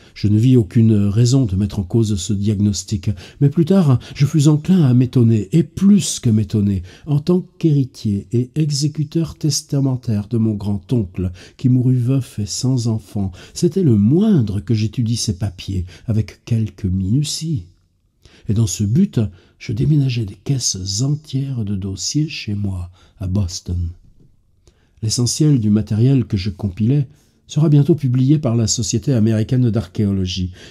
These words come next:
mais il y avait là une boîte que je trouvais curieuse à l'excès et que je me sentis peu disposé à montrer à d'autres yeux. Elle était cadenassée, et je n'en trouvais pas la clé,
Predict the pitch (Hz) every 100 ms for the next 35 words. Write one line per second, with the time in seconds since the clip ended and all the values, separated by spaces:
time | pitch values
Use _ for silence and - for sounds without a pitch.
0 | - 131 123 143 151 175 190 147 139 185
1 | - - 123 127 110 131 180 208 - -
2 | 120 123 - 143 170 165 - 127 127 139
3 | 180 147 - - - 123 123 - - -
4 | 113 101 90 - - - 117 147 160 151
5 | 165 151 165 - 208 190 151 147 - -
6 | 139 117 117 120 - 117 113 110 - -
7 | 104 98 - 104 95 104 98 - 101 95
8 | 95 95 90 _ _ _ _ _ _ 117
9 | 117 139 131 156 139 123 120 - - 101
10 | 123 147 _ _ _ _ _ _ _ _
11 | - 117 131 139 - 156 147 165 156 123
12 | - 123 127 156